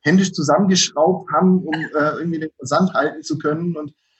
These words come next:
und sonst was für abenteuerliche Geschichten, nachts irgendwo rumgefahren sind mit L K Ws, um das Zeug rechtzeitig zu holen und so.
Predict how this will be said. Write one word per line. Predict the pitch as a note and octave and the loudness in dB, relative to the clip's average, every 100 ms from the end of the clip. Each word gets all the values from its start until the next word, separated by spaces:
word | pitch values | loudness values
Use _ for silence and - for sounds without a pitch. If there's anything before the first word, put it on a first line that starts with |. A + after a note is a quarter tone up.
| _ | _
und | D#3+ D3+ D3 - | 0 2 0 0
sonst | D#3 G#3 | 0 2
was | C#3+ - | 0 0
für | - | 2
abenteuerliche | G2+ C#3+ D#3+ D#3 D3 D3 C#3+ | 2 2 2 2 2 0 -2
Geschichten, | C#3 E3+ E3+ C#3+ C3+ | -2 -4 -4 -2 0
nachts | C#3 - - - | -2 -4 -10 -2
irgendwo | D#3+ D#3 C#3+ C#3 | 0 2 2 0
rumgefahren | D#3 E3+ D#3 C3 C#3 | 2 2 2 0 0
sind | C#3+ D3+ | 0 -4
mit | D3 | -6
L | G2+ D3 | -4 -2
K | D#3 C#3+ | 0 0
Ws, | C#3+ C#3 | -2 -4
um | C#3 | -4
das | C#3 | -4
Zeug | - C#3+ E3 D#3+ | -2 0 0 0
rechtzeitig | D3 - B2+ C#3 - | -4 -4 -6 -6 -8
zu | C#3+ | -6
holen | C3+ C3+ | -4 -2
und | C3+ | -4
so. | D#3+ | -6